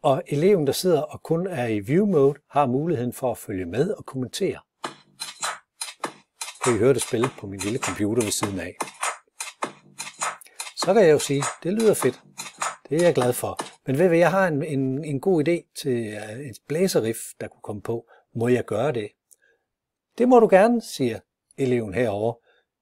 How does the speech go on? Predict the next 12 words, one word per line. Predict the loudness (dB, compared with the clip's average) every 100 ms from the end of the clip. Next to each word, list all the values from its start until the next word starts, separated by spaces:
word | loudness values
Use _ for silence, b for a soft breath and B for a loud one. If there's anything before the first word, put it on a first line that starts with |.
| _
Jeg | 0 4 4 4 2 0
går | 0 2
bare | 2 2
nemlig | 0 -2 -2
lige | 0 2
op | 2 2
her | 0 -2 _ _ _ _ _
i, | -8 -6 -6
øh, | -6 -10 -14 _ _ -10
min | -6
live | -2 -2 2
mode, | 2 2